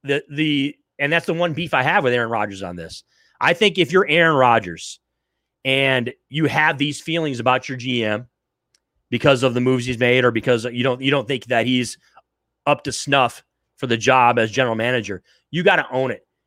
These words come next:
You gotta come out and you gotta say that yourself. You don't do it,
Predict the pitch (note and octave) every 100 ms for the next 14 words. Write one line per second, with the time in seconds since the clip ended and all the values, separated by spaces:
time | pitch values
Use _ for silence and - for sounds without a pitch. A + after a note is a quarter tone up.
0 | - D#3+ D3+ - D#3 C#3+ C#3 C3 A#2 C#3
1 | A#2+ - C3+ A#2+ A#2 G#2 G#2 B2 G2+ -
2 | _ _ C#3+ F#3 F3 A#2 D3+ D3 D3